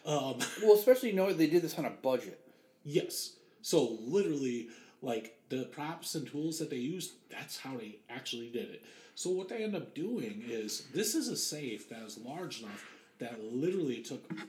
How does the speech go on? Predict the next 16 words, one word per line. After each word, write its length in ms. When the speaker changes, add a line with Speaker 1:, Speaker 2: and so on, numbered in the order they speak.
Speaker 1:
four 280
of 160
them 200
to 360
Speaker 2:
Just 160
Speaker 1:
move 80
Speaker 2:
tip 100
it 60
over. 280
Speaker 1:
to 140
tip 420
it. 100
So 240
what 260
they're 140
doing, 580